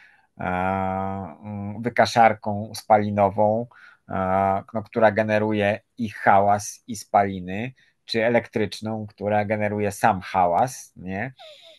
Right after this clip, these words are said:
E, no to, o, komfort, że tak powiem, użytkowania, a, jest dużo, dużo większy, plus, e,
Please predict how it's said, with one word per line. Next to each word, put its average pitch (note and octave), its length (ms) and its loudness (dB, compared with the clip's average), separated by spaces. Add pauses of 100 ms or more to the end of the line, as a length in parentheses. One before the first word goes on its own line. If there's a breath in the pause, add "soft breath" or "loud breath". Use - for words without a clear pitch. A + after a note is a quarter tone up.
(140)
E, G#2 480 0 (120)
no A2 160 -6
to, A2+ 440 4
o, G#2 360 2
komfort, A2+ 560 4
że G2 160 -10
tak A2 240 -4
powiem, A2 280 0
użytkowania, G#2+ 920 0 (400)
a, G#2 640 -4 (120)
jest G#2+ 640 -4
dużo, G#2 280 -4
dużo A#2 300 -2
większy, A#2+ 580 -4 (100)
plus, - 760 0 (160)
e, G2+ 460 -2